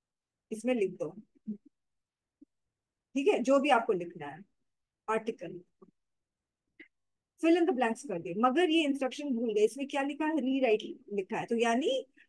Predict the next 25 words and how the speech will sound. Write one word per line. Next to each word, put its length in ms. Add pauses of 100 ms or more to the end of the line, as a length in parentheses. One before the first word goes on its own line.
(180)
आप 220
fill 280
in 80
the 100
blanks 340
को 100
भी 180
rewrite 480
करोगे, 500 (840)
अ, 380 (1000)
पूरा 440
का 220
पूरा 300
लिखोगे। 560 (380)
और 140
अजीब 380
बात 220
पता 160
है 80
क्या 200
है, 240 (520)
students 380
पूरा 280
लिखते 340
हैं 460